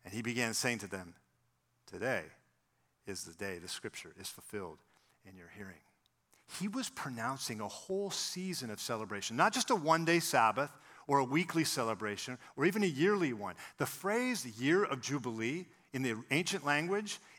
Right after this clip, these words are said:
it literally means an indefinite period of time. Jesus was inaugurating the redemption of all creation beginning at that moment and how it should be accompanied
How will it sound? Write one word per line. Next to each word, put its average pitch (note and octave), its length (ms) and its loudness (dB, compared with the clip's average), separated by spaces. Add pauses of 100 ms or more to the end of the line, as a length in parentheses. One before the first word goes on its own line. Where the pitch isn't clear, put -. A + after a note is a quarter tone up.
it E3+ 160 0
literally F#3+ 340 2
means D3 400 0 (140)
an C3 160 -2 (100)
indefinite F3+ 920 -2 (220)
period C#3 560 -2 (160)
of A#2 160 -6
time. G#2+ 380 -6 (600)
Jesus A#3 560 0
was E3+ 160 2
inaugurating B2 680 4 (240)
the A#2 80 -6
redemption D#3 760 0
of B2 280 -4
all D3 240 4
creation C#3+ 580 -2
beginning C3+ 460 0
at B2+ 100 -4
that B2 240 2
moment C3 380 -4
and C3 120 -4
how G3+ 280 4
it F3 80 -2
should E3+ 180 -2
be C#3+ 100 0
accompanied B2+ 640 -2